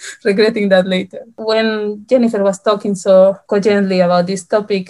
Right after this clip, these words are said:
I was thinking about Jack Halberstam, who is a queer theorist. Uh, uh,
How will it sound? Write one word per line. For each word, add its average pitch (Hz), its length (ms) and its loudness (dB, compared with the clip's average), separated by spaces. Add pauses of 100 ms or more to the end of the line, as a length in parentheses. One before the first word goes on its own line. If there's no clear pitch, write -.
I 196 120 -2
was 208 160 -6
thinking 311 280 -2
about 185 540 0 (380)
Jack 247 220 0 (100)
Halberstam, 311 800 -4 (280)
who 208 140 2
is 208 280 -2
a 214 680 0
queer 233 240 2
theorist. 233 680 -4
Uh, 190 200 -6 (340)
uh, 196 340 -10